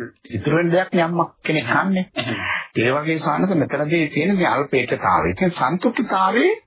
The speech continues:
Speaker 1: අ, ලැබිච්ච දෙයකින් සතුටු වෙන්න පුළුවන් හිතක් තියෙන්න ඕන.
Speaker 2: එහෙම.
Speaker 1: දැන් බලන්න දැන් පැවිද්දෙකුට ලැබිච්ච දෙයකින්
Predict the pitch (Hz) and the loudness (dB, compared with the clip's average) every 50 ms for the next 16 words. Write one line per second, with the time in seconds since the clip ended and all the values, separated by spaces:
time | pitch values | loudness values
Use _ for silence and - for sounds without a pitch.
0 | _ _ - - - - - - - - - 120 107 98 - - - 95 104 120 | _ _ -18 -16 -14 -14 -14 -16 -6 -2 0 2 2 2 2 0 0 0 0 2
1 | 127 147 196 190 - - 202 170 - 196 202 - - 302 466 480 - - - 330 | 2 2 0 -2 0 -2 0 2 2 2 2 2 2 0 -2 -2 -6 -4 -4 -4
2 | - - 214 196 202 196 196 196 208 220 208 196 - 180 180 196 220 277 233 - | -2 -2 0 2 2 2 4 4 2 2 2 0 0 0 2 2 2 2 0 0
3 | 202 - 185 156 - - - 120 104 92 92 85 80 80 76 - - - - _ | -2 -2 -2 -2 -4 -6 -4 -2 0 2 2 2 2 0 0 0 -4 -8 -14 _
4 | _ - - 113 107 110 - 127 127 113 101 110 127 165 190 175 147 131 123 101 | _ -8 -8 -8 -6 -4 -2 0 0 0 0 0 0 -2 -2 -2 -2 0 0 -2
5 | 90 82 - - 76 82 101 113 127 135 151 147 - 143 - 90 90 - 85 - | -2 -2 -2 -2 0 0 0 0 0 -2 -2 0 0 0 2 2 2 2 0 -4
6 | - _ _ _ - - - - - - _ - - - 95 95 107 127 143 - | -10 _ _ _ -16 -16 -16 -16 -18 -14 _ 0 0 2 2 2 2 0 -2 -4
7 | - - 185 170 156 165 165 165 165 160 - 165 165 | 0 0 0 2 2 2 0 0 0 0 0 0 2